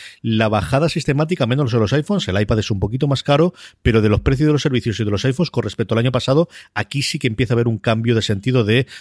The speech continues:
necesitamos seguir vendiendo más unidades y parece que el precio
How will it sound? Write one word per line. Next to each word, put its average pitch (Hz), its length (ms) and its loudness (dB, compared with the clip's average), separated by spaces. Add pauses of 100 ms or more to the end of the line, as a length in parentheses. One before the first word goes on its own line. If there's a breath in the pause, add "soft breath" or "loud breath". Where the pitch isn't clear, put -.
(120 loud breath)
necesitamos 117 720 0
seguir 117 200 0
vendiendo 117 260 2
más 110 160 0
unidades 110 360 2
y 117 40 0
parece 104 260 -2
que 98 60 -2
el 98 100 0
precio 120 460 0